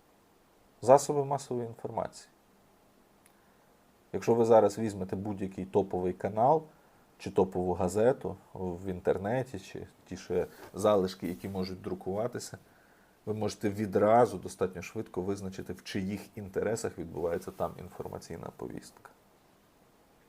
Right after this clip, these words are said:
І там немає інтересів українського народу. Там може бути щось завуальоване. Антимосковська риторика, наприклад, дуже гарно прикриває. От ти використовуєш антимосковську риторику, значить,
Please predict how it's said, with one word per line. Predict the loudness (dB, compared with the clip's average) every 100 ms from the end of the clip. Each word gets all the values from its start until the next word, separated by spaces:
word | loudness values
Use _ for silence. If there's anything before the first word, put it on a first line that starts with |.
| _ _ _ _ -14 -10
І |
там | 2 4 4
немає | 2 4 4
інтересів | 2 -4 0 0 0 -4 -10
українського | -6 -6 -6 -10 -16 -16 -14 -12
народу. | -10 -12 -14 -20 _ _ _ _ _ _ _ -20 -6 4
Там | 4 6
може | 4 4
бути | 2 0 -2
щось | 2 4 4
завуальоване. | 4 6 8 8 8 8 10 8 8 6 2 -10 -14 _ _ _ _ _ _ _ _ _ _ _ _ _ 4
Антимосковська | 4 6 4 4 4 4 4 0
риторика, | 0 0 0 0 -6
наприклад, | -10 -10 -8 -6 -4
дуже | -2 0
гарно | 2 0 0 -4 -2
прикриває. | 4 4 4 2 2 2 0 -4 -10
От | -12 -12 -18 -2
ти | 4 4
використовуєш | 4 2 0 0 0 -2 -2 0
антимосковську | 0 0 -6 -8 -4 -4 -4 -6
риторику, | -6 -4 -4 -4 -4
значить, | -4 -6 -8